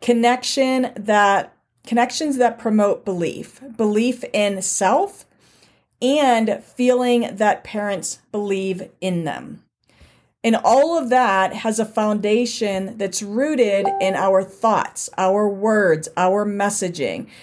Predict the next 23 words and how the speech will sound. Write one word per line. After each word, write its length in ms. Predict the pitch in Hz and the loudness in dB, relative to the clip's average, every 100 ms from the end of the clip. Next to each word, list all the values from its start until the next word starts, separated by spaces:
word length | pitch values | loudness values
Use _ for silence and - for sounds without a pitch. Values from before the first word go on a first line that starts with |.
| - | -12
It's 180 | 185 - | -8 0
that 240 | 220 202 | 2 4
light 280 | 208 202 208 | 4 2 0
versus 500 | 214 214 208 196 190 | -2 -2 -2 -4 -6
dark. 520 | - 175 160 - - - | -4 0 0 -2 -2 0
Are 80 | |
your 160 | 208 214 | 2 2
thoughts 440 | 214 214 208 214 | 2 2 2 0
and 120 | 208 196 | -4 0
words 240 | 208 208 | 0 -2
and 80 | 190 | -2
behaviors 600 | 185 180 208 202 185 185 | -2 0 0 0 -4 -4
working 300 | 196 185 180 | -6 -6 -8
for 180 | 180 208 | -4 0
you 140 | 240 | 2
or 60 | 262 | 0
against 460 | 254 302 370 - | 2 -2 -2 -6
you? 240 | 220 143 - - - - | -4 -4 -8 -18 -16 -2
And 100 | 214 | 2
what 140 | 254 | 2
about 280 | 277 262 240 | 4 2 2
your 140 | 240 | 0
kids? 640 | 233 - 226 175 - - | -2 -6 -2 -2 -4 -12